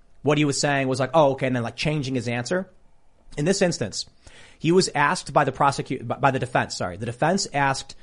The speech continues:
Gage Grosskreutz, he's one of the guys who attacked Rittenhouse and got, and got shot. And he, the defense said, "It was only when you pointed the gun at Rittenhouse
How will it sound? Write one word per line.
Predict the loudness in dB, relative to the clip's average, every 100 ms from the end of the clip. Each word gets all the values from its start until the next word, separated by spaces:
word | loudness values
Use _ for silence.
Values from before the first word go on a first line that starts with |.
| -20 -12 0
Gage | 2 4 2 -4
Grosskreutz, | 2 4 4 0 -4 -4 -6
he's | -2
one | 0 0
of |
the | 0
guys | 0 2 0 -2
who | -4 -4 -4
attacked | -4 -2 -2 0
Rittenhouse | -4 -4 -2 -4 -4
and | -6
got, | -6 -6 -6
and | -4
got | -4 -6 0
shot. | 2 2 -2 -12 -20 -20 -20 -4
And | -2 0
he, | -4 -6
the | -2
defense | 0 2 2 2
said, | 0 2 0 -2 -8 -14 -20 -20 -20 -20 0
"It | 4
was | 6 6
only | 6 6
when | 4 2
you | 2 -2
pointed | 2 4 2
the | -2
gun | 0 0
at | 2
Rittenhouse | 0 0 -2 -2 -4 -10